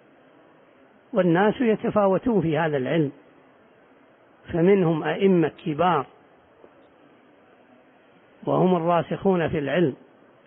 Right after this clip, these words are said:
قال بعض أهل العلم في تعريف الراسخ في العلم،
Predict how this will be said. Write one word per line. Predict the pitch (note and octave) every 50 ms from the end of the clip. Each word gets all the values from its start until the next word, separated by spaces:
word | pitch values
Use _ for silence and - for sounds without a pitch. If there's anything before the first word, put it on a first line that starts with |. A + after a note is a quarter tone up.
| _ _ _ _ _ _ _ _ _ _ _ _ _ _ _ _ _ _ _ _ _ _ _ _ _ _ _ _ _ _ _ - -
قال | D#3+ E3+ F3+ F3 F3 F3 E3 D#3+ D#3 D3+ D3 D3+ - - - _ _ _ _ _ _ _ _ -
بعض | A#3+ D#3+ F3 F3+ E3+ E3 D#3+
أهل | E3 E3+ E3+ D#3+ D#3+ D#3+ D3+
العلم | C#3 C3+ C3 E3 G3 F#3 D3+
في | C3+ D#3 D3
تعريف | - D#3 C#3+ D3 D#3 E3+ D3 A#2+
الراسخ | D#3+ C#3 C#3 D3 E3+ F#3 F3 D3+ - - C3+ - - - -
في | D3
العلم، | C#3+ C3+ C3+ F3 G3+ G#3+ B3+